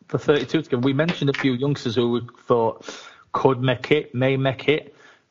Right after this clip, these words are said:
go around with experience. As it turns out, I thought one of us mentioned it, none of us mentioned him. So,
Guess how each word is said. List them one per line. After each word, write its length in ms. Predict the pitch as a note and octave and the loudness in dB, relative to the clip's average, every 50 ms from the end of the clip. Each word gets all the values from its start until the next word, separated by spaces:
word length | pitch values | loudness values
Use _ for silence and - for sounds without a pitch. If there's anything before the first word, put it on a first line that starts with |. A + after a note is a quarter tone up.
| _ _ _ _ _ - | _ _ _ _ _ 0
go 80 | C#3+ | 2
around 220 | C3 C3+ C3+ C3 B2+ | 2 2 2 0 -2
with 40 | B2 | -2
experience. 480 | B2 - C3 B2+ C3+ D3+ - - - - _ _ _ _ _ _ _ _ _ _ _ _ _ _ _ _ - | -2 0 0 0 0 0 -4 -8 -12 -16 _ _ _ _ _ _ _ _ _ _ _ _ _ _ _ _ -4
As 280 | - C3+ D3+ D#3 D3 E3 | 0 2 2 2 2 -2
it 100 | - - | -4 0
turns 260 | - G3 F#3 F3+ D#3+ | 0 0 0 2 0
out, 80 | E3 D#3+ | 0 0
I 120 | F3+ E3+ | 0 -2
thought 220 | - - C#3+ A#2+ | 0 0 0 2
one 120 | B2 D3+ F#3 | 2 0 0
of 80 | F#3+ | 0
us 100 | C#3+ B2 A2 | -2 -2 -2
mentioned 340 | A2+ A2+ A2 - - C#3+ D3+ | -2 -2 -2 -2 -2 -4 -2
it, 80 | - | 0
none 320 | B2 A#2+ A#2+ A#2 C#3 F3 G3 | 0 0 2 2 2 2 2
of 80 | F3+ | 0
us 120 | D#3+ C#3+ C3+ | 0 0 0
mentioned 380 | D3 E3+ G3 G#3 - C#3 A2+ | 0 0 0 0 -2 -2 -2
him. 140 | G#2 G2+ G2 | 0 -2 -2
So, 480 | - - C3+ B2+ B2 B2 A#2+ A#2+ A#2+ | -2 -2 -2 -2 0 0 -2 -4 -6